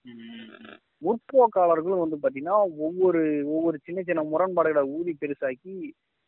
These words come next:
Speaker 2: அஹ், சாதிய வன்மத்தை உள்ள வச்சுக்கிட்டு, வெளியில வந்து தான் வந்து பெரிய பகுத்தறிவாளர் மாதிரி, இவர் வந்து கொள்கை வந்து இந்த காலத்துக்கு சரி வராது அப்படிங்கிற மாதிரி அவரை தவிர்ப்பாங்க.
Speaker 1: ம், ம்,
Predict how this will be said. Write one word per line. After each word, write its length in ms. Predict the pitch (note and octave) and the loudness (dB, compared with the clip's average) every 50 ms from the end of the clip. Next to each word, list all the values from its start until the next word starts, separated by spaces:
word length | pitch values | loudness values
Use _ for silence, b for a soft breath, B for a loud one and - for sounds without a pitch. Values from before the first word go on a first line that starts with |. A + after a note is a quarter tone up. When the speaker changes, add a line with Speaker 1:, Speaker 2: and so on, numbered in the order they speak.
| _ _ _ | _ _ _
Speaker 2:
அஹ், 320 | - C#3 C#3 C3 B2 B2 A#2 - - | -8 -6 -4 -4 -4 -6 -8 -4 -2
சாதிய 340 | D3+ E3 F#3 F#3+ G3 F3+ | 0 2 2 2 0 -2
வன்மத்தை 360 | D#3+ D#3 D#3 D#3+ D#3+ D3+ D3 C#3+ | -2 -2 -2 -4 -4 -4 -4 -6
உள்ள 260 | C#3 C#3 D#3 E3+ F3+ | -6 -4 -2 0 2
வச்சுக்கிட்டு, 520 | E3+ D3+ C3+ C#3 C3+ C3+ C#3+ F3+ G3 E3+ | 2 0 -2 -6 -10 -8 -6 -6 -4 -4
வெளியில 360 | D3+ D3+ F3 G3 F#3+ F3+ D#3+ | -4 -4 -4 0 2 2 2
வந்து 240 | D3+ D3 C#3+ D#3+ E3 | 2 0 -4 -6 -8
தான் 240 | D3+ - D3 C#3+ C#3 | -6 -4 -4 -4 -4
வந்து 180 | C#3 D3 D#3 D3 | -4 -6 -8 -8
பெரிய 240 | - C#3+ D3 D#3 D#3 | -8 -6 -6 -4 -6
பகுத்தறிவாளர் 680 | C#3 C#3 C3+ D3 D#3 - D3+ D3 D3 C#3 C3+ C3 B2+ B2+ | -6 -6 -8 -8 -8 -10 -8 -6 -4 -2 -2 -2 -2 -4
மாதிரி, 280 | B2+ B2+ B2+ C#3 E3+ | -6 -6 -6 -6 -6
இவர் 220 | E3 D3+ C#3+ D3 C#3+ | -6 -6 -4 -4 -4
வந்து 420 | C#3+ C#3 C#3 D3 C#3+ C3+ C3 B2+ - _ | -4 -6 -6 -6 -6 -6 -6 -8 -10 _
கொள்கை 320 | - D3 D#3 E3 E3 D#3 C#3+ | -10 -8 -6 -4 -4 -4 -4
வந்து 220 | C3+ C3+ C#3+ C#3+ | -4 -6 -8 -8
இந்த 180 | C#3 C3 C3 B2 | -8 -8 -8 -8
காலத்துக்கு 380 | A#2+ - C#3 D3 C#3 C#3+ C#3 C3 | -2 0 0 0 0 -4 -8 -10
சரி 200 | - D3 D3+ D#3+ | -8 -8 -6 -4
வராது 340 | D#3 D3 C#3+ C3+ C3 C3+ B2+ | -2 -2 -2 -2 -2 -4 -6
அப்படிங்கிற 240 | B2+ C#3 C#3 C3 B2+ | -6 -8 -8 -10 -10
மாதிரி 280 | A#2+ B2 C3 D3+ G3 G3+ | -10 -10 -10 -8 -6 -4
அவரை 240 | E3+ D3+ D3+ C#3 - - | -4 -2 -2 -2 -2 -2
தவிர்ப்பாங்க. 500 | D3+ F3 G3 G3 F3+ - C3 A#2 A2+ A2 - _ | -2 -2 -2 -2 -4 -8 -10 -10 -12 -18 -20 _
Speaker 1:
ம், 80 | _ C#3 | _ -20
ம், 480 | C3+ C3 B2 A#2 A#2+ C3 C3 B2+ B2+ | -18 -18 -18 -20 -20 -20 -18 -18 -18